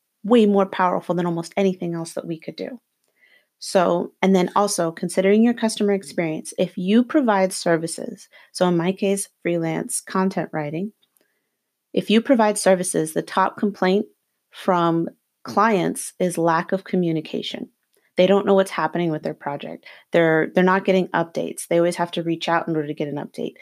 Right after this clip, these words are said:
You should incorporate that communication as part of your process.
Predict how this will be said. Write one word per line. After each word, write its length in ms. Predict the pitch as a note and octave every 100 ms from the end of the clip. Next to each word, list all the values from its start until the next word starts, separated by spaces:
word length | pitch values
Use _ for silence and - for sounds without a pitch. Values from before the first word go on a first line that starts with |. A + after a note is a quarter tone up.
| - - _
You 200 | F#3 G3
should 200 | - G3
incorporate 680 | F3+ - F#3 F3+ G3 G3 G3
that 180 | D#3
communication 800 | - F#3 F3+ E3+ - E3 - G#3+ -
as 140 | E3
part 340 | - - D#3+ D#3
of 140 | D3+
your 180 | E3 D#3
process. 760 | D3+ - C#3 - - - -